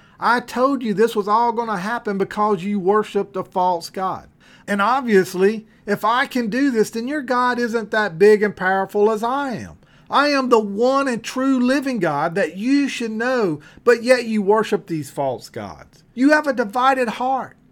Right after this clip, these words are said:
You chase after other things besides me.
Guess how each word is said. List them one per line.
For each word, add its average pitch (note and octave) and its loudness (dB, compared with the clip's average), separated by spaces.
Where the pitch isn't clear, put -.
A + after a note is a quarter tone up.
You C4+ -2
chase C4+ -2
after A#3 -2
other A#3+ 0
things A3+ -4
besides G#3+ -4
me. A#3+ -10